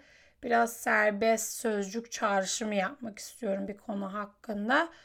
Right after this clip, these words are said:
Onu sona atacağım. Bayağı size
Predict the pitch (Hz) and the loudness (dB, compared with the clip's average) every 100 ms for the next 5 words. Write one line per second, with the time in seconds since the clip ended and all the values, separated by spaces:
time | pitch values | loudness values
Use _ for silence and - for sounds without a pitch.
0 | - _ _ 233 247 277 - 269 277 233 | -20 _ _ 0 0 0 2 2 4 2
1 | - 175 208 240 277 285 262 247 220 175 | -2 -6 -2 -2 -2 -4 -2 2 4 2
2 | 220 - - - 202 220 233 302 | -2 -6 -8 -6 -2 0 0 -4